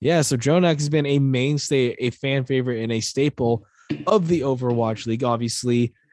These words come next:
M V P had his own octopus skin, which is amazing. But, um, a couple of days ago, we found out that, at least for now, he is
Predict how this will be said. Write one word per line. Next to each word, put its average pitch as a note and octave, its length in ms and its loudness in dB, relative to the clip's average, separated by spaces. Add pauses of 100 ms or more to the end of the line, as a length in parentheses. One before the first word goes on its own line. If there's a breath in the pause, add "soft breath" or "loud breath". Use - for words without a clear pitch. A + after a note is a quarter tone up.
(140)
M C#3+ 220 0
V C3+ 120 2
P D3 260 -4
had B2+ 220 -2
his B2+ 160 -2
own B2 500 -2 (200)
octopus B2 500 -4
skin, A#2+ 260 -8
which A2+ 160 -8
is A2 180 -8 (180)
amazing. G#2 640 -4 (400 loud breath)
But, A#2 420 0 (760)
um, A2+ 480 0 (100)
a B2+ 140 -4
couple D#3+ 480 2
of B2 120 0
days B2+ 260 2
ago, B2 120 0
we A#2+ 120 2
found A#2 340 -2
out G#2+ 80 -2
that, G#2+ 260 -2 (160)
at C3 160 -4
least D#3 240 0
for A#2 200 -2
now, A2+ 300 0
he A#2 280 0
is G#2 220 0